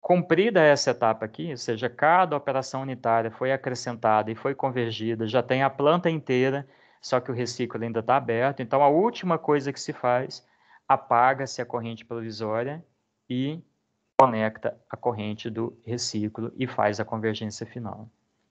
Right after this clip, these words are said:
Exatamente isso que tá dizendo aqui, esse primeiro aqui, que é um erro muito comum.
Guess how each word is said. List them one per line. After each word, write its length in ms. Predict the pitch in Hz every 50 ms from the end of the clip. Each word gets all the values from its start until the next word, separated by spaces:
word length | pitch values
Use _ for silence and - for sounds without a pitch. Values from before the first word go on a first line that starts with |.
| _ _ _ _ _ _ _ _ _ -
Exatamente 680 | 104 104 98 - 110 107 104 107 107 104 - - 110
isso 220 | 101 104 - - 113
que 120 | - -
tá 300 | _ - 104 104 104 - - _ _ _ _ _ _ _ _ _
dizendo 460 | - 110 107 107 110 107 107 107 104
aqui, 380 | 110 107 - 113 104 107 110 107
esse 480 | 107 104 - - 113 110 113 110 - - - _ _ _ - _
primeiro 380 | - 113 117 110 110 110 107 110
aqui, 160 | 110 - -
que 100 | - 117
é 20 |
um 80 | 113 110
erro 200 | 110 107 110 113
muito 260 | 110 113 117 113 -
comum. 420 | - - 135 131 110 92 92 -